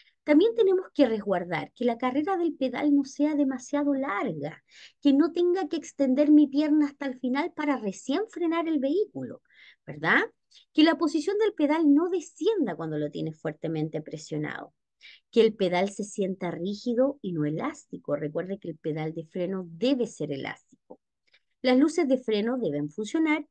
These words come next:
y el freno de mano funcionar correctamente. También tenemos que resguardar que los frenos actúen de forma pareja sobre las cuatro ruedas. En una frenada intempestiva con frenos mal ajustados, el efecto irregular puede hacer que el vehículo se desvíe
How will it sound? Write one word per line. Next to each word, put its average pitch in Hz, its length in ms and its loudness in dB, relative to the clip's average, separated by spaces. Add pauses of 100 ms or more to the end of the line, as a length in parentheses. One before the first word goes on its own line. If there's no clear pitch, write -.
(100)
y 233 100 -2
el 254 140 -4
freno 370 320 0
de 311 100 2
mano 247 300 0
funcionar 175 600 -4 (140)
correctamente. 147 1080 -2 (480)
También 202 320 2
tenemos 170 360 -2
que 175 120 -4
resguardar 185 600 -4
que 381 100 -2
los 294 180 2
frenos 190 380 -4
actúen 180 480 0
de 156 120 -4
forma 156 320 -4
pareja 196 380 -2
sobre 339 600 0
las 311 220 -2
cuatro 156 460 -4
ruedas. 269 600 -2 (340)
En 208 180 4
una 202 180 4
frenada 170 440 -2
intempestiva 151 1000 0
con 139 200 -4
frenos 170 460 -4
mal 123 340 -2
ajustados, 285 840 0 (340)
el 339 140 8
efecto 403 440 2
irregular 220 540 0
puede 233 220 0
hacer 208 340 -6
que 247 100 0
el 233 100 2
vehículo 185 500 0
se 185 160 -4
desvíe 202 600 -2